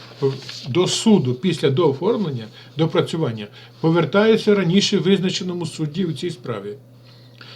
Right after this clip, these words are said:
Чи, може, такої вимоги немає у згаданому положенні? Може, я щось вигадав? Нехай почитає. Положення про автоматизовану систему документообігу суду.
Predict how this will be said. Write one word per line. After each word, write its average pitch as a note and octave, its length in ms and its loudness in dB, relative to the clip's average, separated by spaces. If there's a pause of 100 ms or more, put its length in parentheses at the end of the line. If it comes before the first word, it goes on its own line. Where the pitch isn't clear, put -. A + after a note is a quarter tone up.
(160)
Чи, D#3 140 -2
може, G3 240 6
такої F#3 300 4
вимоги F3+ 400 2
немає G3+ 400 -2
у E3+ 40 2
згаданому C#3 360 0
положенні? A#2 480 -4 (520)
Може, D#3 200 2
я E3 60 0
щось D#3 240 -4
вигадав? F3 420 -4 (640)
Нехай D3+ 200 -6
почитає. C#3 440 -8 (1200)
Положення D#3 440 0
про C#3+ 160 0
автоматизовану C#3 720 -2
систему D3 480 -6
документообігу B2 840 -6
суду. - 300 -16